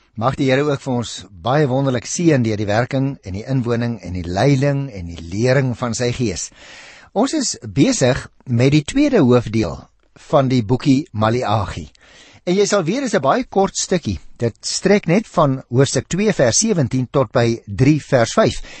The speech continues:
Eintlik is dit een gedeeltetjie wat 'n mens bymekaar moet lees. Maar dit gaan daaroor dat die Vader regverdige straf bring oor sy kinders.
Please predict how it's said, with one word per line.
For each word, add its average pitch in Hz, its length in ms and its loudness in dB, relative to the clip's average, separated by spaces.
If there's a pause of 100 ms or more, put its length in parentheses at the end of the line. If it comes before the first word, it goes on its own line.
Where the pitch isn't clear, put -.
(180)
Eintlik 240 380 4
is 165 140 0
dit 151 220 0
een 202 200 2
gedeeltetjie 147 500 0
wat 123 140 2
'n 123 60 0
mens 117 220 0
bymekaar 147 560 0
moet 123 160 0
lees. 104 380 -2 (840)
Maar 139 140 4
dit 175 140 4
gaan 262 260 4
daaroor 143 760 4 (200)
dat 107 480 -2
die 131 200 0
Vader 170 580 2 (680)
regverdige 196 920 2
straf 135 420 0
bring 104 380 0 (400)
oor 135 180 2
sy 117 160 2
kinders. 101 500 -2